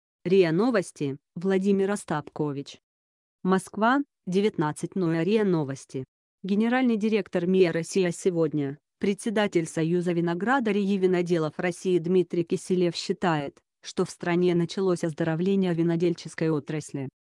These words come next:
Так он прокомментировал риа Новости принятие во вторник Госдумой в первом чтении законопроекта о виноградарстве и виноделии, вводящего единое комплексное правовое регулирование в этой сфере.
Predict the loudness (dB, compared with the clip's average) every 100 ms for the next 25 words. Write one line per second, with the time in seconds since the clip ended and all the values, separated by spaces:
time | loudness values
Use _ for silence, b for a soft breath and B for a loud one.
0 | _ -4 0 0 0 0 2 2 2 2
1 | 0 0 0 2 2 2 2 0 -6 -8
2 | -8 -4 0 0 0 0 0 0 0 0
3 | 2 0 -2 -4 0 4 4 0 0 0
4 | 2 0 -2 -2 0 0 0 -2 0 -2
5 | 0 -2 -2 -4 -4 -2 0 -2 -2 -2
6 | -2 -4 -2 -2 0 0 0 0 -2 -2
7 | -4 -8 _ -6 -2 0 0 -2 -2 -2
8 | -2 0 2 2 0 -2 -2 0 -2 -2
9 | -4 -4 -4 -4 -2 0 0 0 -2 -2
10 | 0 0 0 0 0 0 0 0 -2 -6
11 | -4 -4 -4